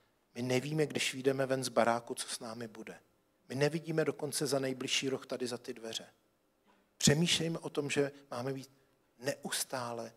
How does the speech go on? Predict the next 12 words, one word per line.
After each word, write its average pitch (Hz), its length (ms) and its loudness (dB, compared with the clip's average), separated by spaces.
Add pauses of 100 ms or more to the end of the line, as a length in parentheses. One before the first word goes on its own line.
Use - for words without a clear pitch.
(140)
připraveni. 113 540 0 (200)
„Mám 131 140 0
tam 165 200 10
kontrolu, 147 380 10
prej 143 220 8
je 143 60 10
všecko - 360 4
v - 80 2
pořádku.“ 123 640 2
Jo. - 100 -14 (1080)
<clears throat> - 80 8 (320)
Děkuju. - 560 8